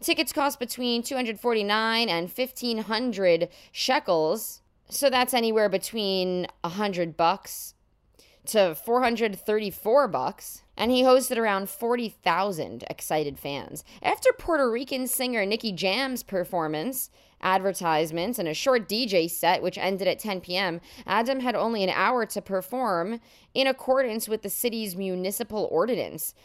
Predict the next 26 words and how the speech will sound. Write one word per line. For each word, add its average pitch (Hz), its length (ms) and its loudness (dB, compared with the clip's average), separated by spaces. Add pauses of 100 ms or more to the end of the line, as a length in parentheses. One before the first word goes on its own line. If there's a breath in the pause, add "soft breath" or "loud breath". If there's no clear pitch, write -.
(220 soft breath)
The 202 80 -2
ordinance 202 420 2
prevents 185 400 -2
loud 175 340 2
music 170 440 0
from 135 180 -10
playing 165 380 -4
after 156 260 -4
eleven 147 460 -2
P 151 200 -10
M. 147 380 -8 (320 soft breath)
Hebrew 277 380 0
websites 208 600 2
slandered 196 760 0
the 165 100 0
performance 190 640 -2
the 180 100 -12
following 180 440 0
day, 196 200 2
saying 185 220 -4
the 160 80 -4
concert 196 360 -4
was 160 160 -4
short 226 280 -2
and 180 60 -4
expensive. 175 760 -2